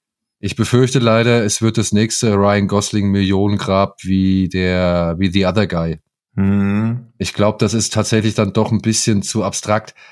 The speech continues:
Speaker 1: Meine Hoffnung ist, weil der Film eine gewisse Knuddeligkeit und Wärme besitzt, und ich hoffe, das spricht sich rum, dass vor allem dann halt auch Eltern mit ihren Kindern da reingehen,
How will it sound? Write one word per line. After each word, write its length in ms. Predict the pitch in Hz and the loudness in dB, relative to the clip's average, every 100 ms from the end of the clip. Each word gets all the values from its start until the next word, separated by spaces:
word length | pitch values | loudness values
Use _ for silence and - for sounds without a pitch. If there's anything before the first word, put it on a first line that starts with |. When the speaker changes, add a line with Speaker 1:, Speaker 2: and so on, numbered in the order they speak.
| _ | _
Speaker 1:
Meine 400 | 98 113 151 156 | 0 2 4 2
Hoffnung 420 | 135 147 143 135 110 | 2 0 2 0 2
ist, 420 | 131 123 - - _ _ - | 0 0 -6 -10 _ _ -2
weil 320 | 101 123 143 | 2 4 4
der 160 | 135 | 2
Film 580 | 127 - 120 127 120 104 - | 0 0 2 2 0 -4 -4
eine 220 | 104 107 | -2 0
gewisse 800 | 107 123 - 139 127 123 120 _ _ _ - | 0 -2 0 2 2 0 -2 _ _ _ -14
Knuddeligkeit 1040 | - 110 127 131 139 - 117 113 113 113 | -4 -2 0 -2 -2 -2 0 2 0 -2
und 400 | - 101 98 92 | -8 -4 -2 -2
Wärme 380 | 95 107 123 120 | 0 0 2 0
besitzt, 680 | 107 98 107 113 - - - _ _ _ _ _ | -2 0 0 -2 -6 -10 -18 _ _ _ _ _
und 160 | - 98 | -2 -2
ich 140 | 98 | 2
hoffe, 180 | 120 127 | 0 2
das 160 | 127 - | 0 0
spricht 320 | - 120 - | 0 -2 -2
sich 180 | 107 - | -6 -2
rum, 320 | 101 120 117 | 2 2 2
dass 160 | 101 | 0
vor 160 | - 98 | -2 -2
allem 240 | 104 113 | 0 0
dann 160 | 117 107 | 2 0
halt 180 | 107 95 | 0 -2
auch 140 | 98 | -6
Eltern 380 | - 110 127 127 | -4 -2 0 0
mit 140 | 110 | -2
ihren 220 | 82 101 98 | -4 -6 -4
Kindern 440 | - 143 143 120 | 0 0 2 2
da 140 | 95 | 0
reingehen, 720 | 90 90 92 90 92 104 139 | 0 -2 -2 -4 -4 -4 -6